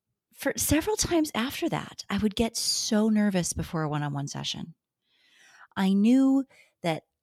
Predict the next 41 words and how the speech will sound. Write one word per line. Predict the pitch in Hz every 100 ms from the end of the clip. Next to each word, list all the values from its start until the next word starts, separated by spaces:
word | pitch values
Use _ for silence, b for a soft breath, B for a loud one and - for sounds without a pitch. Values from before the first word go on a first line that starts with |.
| _ -
I, | 175 -
it | 190 -
really | 220 269 277 262
mattered | 226 190 175
to | -
me | 170 156
to |
be | 160 151
helping | 151 - 135
people. | 139 - - - - -
I | 190
knew | 185 196 226 269
that | 262 240
I | 208
was | 196 - B B B B _ _ _ -
somehow | - - 311 294 294 247 269 254 247 247 B -
related | 233 247 233 220
and | 208
connected | 208 208 220 226 220 196
to | - 196 185 B B
what | 226 233
I |
was | 220 208
meant | 220 220
to | 190
be | 190
doing. | 175 160 - 57 - B B -
I |
knew | 233
I | 269
was | 269 -
following | 254 240 233
my | 220
purpose. | 208 190 - - - - - B B B B -
Those | 339 392
are |
pretty | - 370
big | 381 311
things | 320 285
to | 285
know, | 233 - -